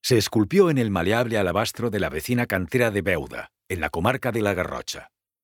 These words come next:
Responde a un nuevo arquetipo, en el que madre e hijo se humanizan y se relacionan a través de la mirada, el gesto y el juego de las manos y de los objetos que portan.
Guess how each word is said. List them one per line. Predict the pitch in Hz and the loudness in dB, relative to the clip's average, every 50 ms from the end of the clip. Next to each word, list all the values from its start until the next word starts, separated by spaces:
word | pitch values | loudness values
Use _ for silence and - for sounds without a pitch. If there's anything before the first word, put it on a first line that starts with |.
| _ _ _ _ _ _ - | _ _ _ _ _ _ 0
Responde | 123 139 143 - - 202 214 196 170 | 2 2 2 4 2 2 2 4 4
a | 175 165 | 2 2
un | 165 147 | 2 2
nuevo | 131 143 160 156 135 139 | 2 2 2 2 0 0
arquetipo, | 120 113 - - - - 110 98 - 85 73 - _ _ _ _ _ _ _ | -2 -2 -4 -4 -4 -2 -4 -4 -4 -8 -10 -10 _ _ _ _ _ _ _
en | 101 95 | -2 0
el | 90 87 - | 0 0 -2
que | - 80 | -2 0
madre | 95 131 143 147 147 139 | 0 0 2 2 2 2
e | 127 117 | 4 4
hijo | 127 156 151 - - 127 | 2 2 0 0 -2 -4
se | - - 120 | -2 -2 -2
humanizan | 113 101 101 101 120 117 104 - - 67 62 64 62 - _ _ _ _ _ _ _ _ _ | 0 0 0 0 0 -2 -2 -4 -8 -10 -12 -14 -18 -20 _ _ _ _ _ _ _ _ _
y | 160 147 | -4 -2
se | - 156 | 0 0
relacionan | 156 - 170 165 - 117 - - 120 117 117 120 117 113 107 - _ - | 0 0 0 0 0 -2 -2 0 0 2 2 2 0 -2 -4 -6 _ -10
a | - - | -8 -4
través | 87 82 80 95 90 - | -4 0 0 0 0 0
de | 90 | 0
la | 80 71 | -2 -2
mirada, | 73 80 78 82 85 85 90 85 85 80 - _ _ _ _ _ - | -2 -2 0 0 -2 -2 -2 -4 -6 -8 -12 _ _ _ _ _ -12
el | 69 65 64 | -10 -8 -6
gesto | - - 82 87 - - - 123 127 139 - _ _ _ _ _ _ _ _ | -4 -2 -2 -2 -4 -4 -4 -6 -8 -8 -10 _ _ _ _ _ _ _ _
y | _ 110 110 | _ 4 4
el | 107 | 4
juego | 101 - 131 135 135 117 110 | 4 4 4 4 4 4 4
de | 98 92 | 2 2
las | 85 82 - | 0 0 -2
manos | 92 95 101 101 98 92 - 117 | -2 -2 -2 -2 -2 -2 0 0
y | |
de | 101 95 | 2 2
los | 90 87 - | 2 2 0
objetos | 87 78 - - 95 87 - 82 - | -2 -4 -2 0 -2 0 0 -2 -4
que | - - | -4 -4
portan. | - - 69 - - - 58 57 - _ | -4 -4 -6 -6 -6 -10 -12 -12 -14 _